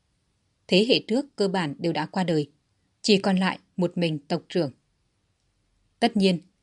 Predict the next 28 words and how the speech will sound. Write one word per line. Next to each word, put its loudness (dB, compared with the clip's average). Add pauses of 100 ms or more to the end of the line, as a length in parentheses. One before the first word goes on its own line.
những 4
câu 4
chuyện 2
về -4
thành -2
thị 0
bên 0
ngoài -2 (120)
cũng 2
đã 0
được 0
truyền 2
lại -4 (100)
tới 0
nay. -2 (1300)
Nghe 4
người 0
ta 0
nói -4
rằng, -2 (460)
trong 2
thành 0
thị 0
bên 0
ngoài -2 (420)
có 0
linh 0
khí, 2